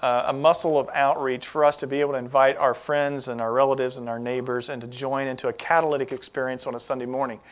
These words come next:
Now, as we've shared before in the last couple, three months since I came in November, my heart is for what happens during the week.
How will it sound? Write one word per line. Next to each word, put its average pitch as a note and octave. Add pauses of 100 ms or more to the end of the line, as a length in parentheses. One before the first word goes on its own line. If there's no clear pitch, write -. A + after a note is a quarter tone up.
(460)
Now, D3
as D#3+
we've G3
shared E3
before D3
in C#3
the C3
last C3+
couple, C#3+
three C#3+
months C3
since C3
I B2+
came C#3+
in C3+
November, B2 (300)
my D#3
heart F3
is C3+
for D#3
what C#3+
happens C#3
during C3+
the A#2+
week. B2